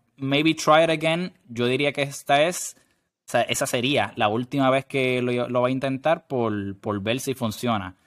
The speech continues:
Y, y si no, de verdad, o sea, no, yo no diría que tiene como que más nada que buscar en cuanto a,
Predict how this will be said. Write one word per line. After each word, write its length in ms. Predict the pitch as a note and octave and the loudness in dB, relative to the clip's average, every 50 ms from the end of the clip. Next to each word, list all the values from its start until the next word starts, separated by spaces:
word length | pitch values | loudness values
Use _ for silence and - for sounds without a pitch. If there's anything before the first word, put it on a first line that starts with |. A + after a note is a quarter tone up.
| _ _ _ _ _ _ _ _ | _ _ _ _ _ _ _ _
Y, 600 | - B2 A#2 A#2 A2+ A2+ G#2+ G#2+ G#2 G#2 G#2 G#2 G#2+ | -2 0 2 2 2 2 0 0 0 -2 -2 -4 -4
y 80 | B2 - | -4 -4
si 160 | - D3 C3 | -2 0 2
no, 120 | D3+ E3+ E3+ | 4 6 6
de 60 | D#3+ | 6
verdad, 220 | D3+ C#3+ D#3+ E3+ | 6 6 4 2
o 40 | D#3+ | 4
sea, 200 | - D3+ C3+ B2 | 4 4 4 4
no, 640 | A#2 A#2+ B2+ C3 C3 C3+ C3+ C3 C3 B2+ B2 A#2 A2+ A#2 | 4 4 4 6 6 6 6 6 6 4 4 2 0 -2
yo 140 | A#2 C3 | -2 0
no 120 | C3 C#3 C#3 | 2 2 2
diría 220 | C#3 C#3 C#3 C3+ | 2 0 0 0
que 100 | B2+ C#3 | -2 -2
tiene 520 | A#2 B2 B2+ B2+ B2+ B2+ B2+ B2 A#2+ A#2 - _ _ _ _ _ _ _ _ _ _ _ _ _ _ _ _ _ _ _ _ _ _ _ | -2 0 0 0 0 0 0 -2 -2 -6 -10 _ _ _ _ _ _ _ _ _ _ _ _ _ _ _ _ _ _ _ _ _ _ _
como 220 | - C3+ C3+ C3 B2+ | -4 -2 0 0 0
que 200 | C#3+ C3+ B2+ A#2+ | 0 -2 -2 0
más 320 | B2 B2 B2+ C3 C3 - | 0 0 0 0 0 -2
nada 260 | C#3+ C#3 C3+ C#3 C#3 | -2 2 4 4 4
que 80 | C3+ C#3 | 4 2
buscar 480 | C3+ C3 B2+ - - - C#3+ C#3 C3+ | 0 0 0 -2 -4 2 4 4 4
en 140 | C3+ C3 C3 | 4 2 -2
cuanto 500 | B2 - C3 B2 A#2+ A#2+ A#2+ A#2 - A#2+ A2+ | -2 0 0 2 2 2 0 -2 0 2 4
a, 960 | A2 A2 A2 G#2 G#2 G2+ G2+ G2 G2 G2 F#2+ F#2+ F#2 F#2 F2+ F2+ F2+ - | 4 4 4 4 2 2 0 -2 -2 -2 -4 -4 -6 -6 -8 -8 -10 -12